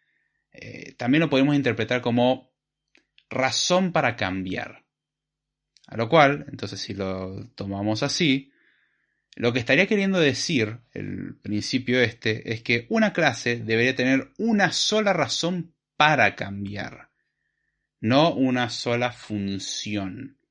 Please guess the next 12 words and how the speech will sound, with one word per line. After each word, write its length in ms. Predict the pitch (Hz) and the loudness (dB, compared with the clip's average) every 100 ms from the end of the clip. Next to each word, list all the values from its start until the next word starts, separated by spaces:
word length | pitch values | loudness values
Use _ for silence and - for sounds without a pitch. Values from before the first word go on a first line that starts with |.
| _ _ _ _ | _ _ _ _
Uno 140 | 107 113 | -2 0
dice 220 | 113 120 | 2 2
responsabilidad 580 | 117 117 120 113 113 156 | 0 0 -2 0 2 4
debe 120 | 135 | 4
ser 160 | 127 117 | 2 0
función. 540 | 117 107 98 - - _ _ _ _ _ _ | -2 -2 -4 -8 -16 _ _ _ _ _ _
Acá 260 | - 123 165 | -6 0 0
sería 220 | 165 175 | 2 0
interpretar 440 | 175 165 143 135 160 | 2 0 2 2 2
más 180 | 151 | 2
bien 600 | 131 139 147 156 151 127 - | 4 2 4 2 0 -2 -4
como, 560 | 117 110 107 104 98 | -2 0 2 0 -2